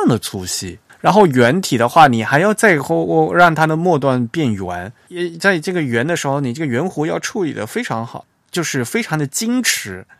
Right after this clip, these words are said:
你要不是太圆的话，就很容易把那个撇和捺的那个圆变成一个大圆头，真的就很容易写失败。像，像我原来写圆体的时候，就是，就是有这样一个感受，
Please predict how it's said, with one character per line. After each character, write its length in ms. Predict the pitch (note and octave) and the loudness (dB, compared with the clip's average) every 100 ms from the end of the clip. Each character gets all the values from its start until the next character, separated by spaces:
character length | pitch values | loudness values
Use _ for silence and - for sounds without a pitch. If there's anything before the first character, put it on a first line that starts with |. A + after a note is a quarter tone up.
| _ _ _ | _ _ _
你 120 | C#3 | -2
要 120 | G3 | 0
不 100 | G3 | 2
是 60 | F#3+ | 0
太 240 | - C4+ | -2 -2
圆 180 | F#3+ A#2 | 0 -2
的 80 | A2+ | -2
话， 120 | C#3 | -4
就 80 | D3 | -4
很 200 | - B2+ | -4 -4
容 260 | A#2 C3 A3 | -2 -2 -2
易 200 | A#3+ A#2+ | -2 -2
把 220 | B2 A2+ | 0 -2
那 100 | B2+ | -2
个 80 | B2 | -8
撇 240 | - A2+ G2+ | -10 -10 -8
和 120 | A#2+ | -6
捺 240 | E3 D3 | -2 -2
的 160 | A#2 G#2+ | -2 -4
那 180 | B2 A#2+ | -4 -6
个 200 | A2 - - _ | -8 -10 -18 _
圆 320 | A#2 A2 C3 C#3 | -6 -4 -4 -6
变 200 | E3+ C#3+ | -4 -4
成 120 | A2+ | -4
一 40 | |
个 60 | C3 | -6
大 200 | D3 C3+ | -4 -4
圆 180 | G2 G#2 | -6 -12
头， 300 | - F#2 - _ _ _ - | -16 -18 -20 _ _ _ -14
真 160 | F#3 | -10
的 100 | G#2+ - - - | -8 -10 -18 -14
就 120 | C3+ | -12
很 180 | - A2 | -8 -6
容 160 | F3 | -4
易 60 | A3 | -4
写 180 | - E2+ | -6 -10
失 220 | - G#2 | -14 -10
败。 260 | A2+ - _ - | -10 -10 _ -16
像， 300 | - A#2 A#2 | -14 -12 -10
像 220 | B2+ G#2+ | -10 -8
我 140 | G2+ | -8
原 160 | G2+ A2 | -6 -6
来 100 | A2 | -6
写 220 | - G2+ | -8 -12
圆 160 | F#2 G2 | -12 -14
体 120 | G2 | -16
的 20 | |
时 60 | F2+ | -18
候， 60 | |
就 160 | F2 G2+ | -16 -16
是， 120 | A#2 _ | -18 _
就 160 | - A2+ | -14 -12
是 100 | G#2 | -12
有 100 | F#2 | -14
这 100 | C3+ | -10
样 120 | A2 | -10
一 60 | F2+ | -12
个 100 | F#2 | -16
感 160 | - - | -18 -18
受， 220 | - | -20